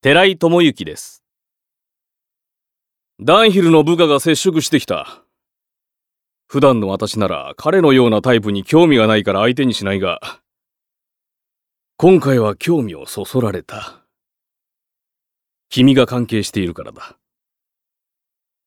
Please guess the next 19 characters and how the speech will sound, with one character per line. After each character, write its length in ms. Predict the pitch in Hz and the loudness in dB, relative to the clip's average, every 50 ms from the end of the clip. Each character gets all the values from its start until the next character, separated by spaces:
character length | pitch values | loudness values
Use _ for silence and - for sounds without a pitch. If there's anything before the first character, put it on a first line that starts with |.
| _ _ _ _ _ _ _ _ _ _ _ _ _ _ _ _ _ _ _ | _ _ _ _ _ _ _ _ _ _ _ _ _ _ _ _ _ _ _
法 220 | - 131 147 139 | 2 2 2 4
廷 200 | - 151 147 139 | 4 4 4 6
で 120 | 139 143 | 4 4
何 220 | 139 147 156 151 120 | 4 4 4 4 4
か 80 | 127 | 2
起 100 | 120 120 | 2 2
き 100 | 110 147 | 0 -2
る 80 | 139 123 | -4 -4
か 100 | 107 95 | -4 -6
も 100 | 85 85 | -6 -8
な。 480 | 92 127 139 95 65 53 - - _ _ _ _ _ _ _ _ _ _ _ _ _ _ _ _ _ _ _ _ _ _ _ _ _ _ _ _ _ _ _ _ _ _ _ _ _ - - | -6 -6 -6 -6 -8 -10 -14 -20 _ _ _ _ _ _ _ _ _ _ _ _ _ _ _ _ _ _ _ _ _ _ _ _ _ _ _ _ _ _ _ _ _ _ _ _ _ -4 0
今 120 | 139 127 | 2 4
日 100 | 113 104 95 | 4 4 2
は 100 | 87 85 | 0 -2
君 260 | - - 113 120 131 | -6 -4 -2 0 2
に 120 | 135 113 | 0 0
と 120 | - 107 98 | 0 -2 -6
っ 40 | |
て 420 | - _ - 80 67 58 - - | -6 _ -10 -10 -10 -10 -10 -14